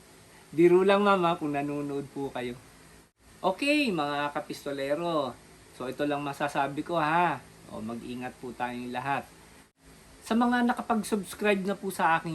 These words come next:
YouTube channel, maraming, maraming pong salamat sa inyo. At sana, ah, suportahan po ninyo ang aking channel para makagawa pa rin ako ng mga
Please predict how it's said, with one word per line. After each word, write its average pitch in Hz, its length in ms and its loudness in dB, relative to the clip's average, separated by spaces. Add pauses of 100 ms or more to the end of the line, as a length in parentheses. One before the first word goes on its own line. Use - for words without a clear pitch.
YouTube 143 400 -4
channel, 139 560 -4 (320)
maraming, 151 720 2
maraming 139 400 -4
pong 123 240 -10
salamat 117 480 -8
sa - 160 -16
inyo. 107 480 -8 (160)
At - 160 -10
sana, 165 480 4 (400)
ah, 127 640 -6
suportahan 135 640 -6
po 139 160 -4
ninyo 131 320 -8
ang 120 160 -6
aking 123 240 -10
channel 117 480 -8
para 120 160 -6
makagawa 131 640 -6
pa 127 160 -10
rin 131 80 -10
ako 127 240 -10
ng 127 80 -12
mga 123 160 -8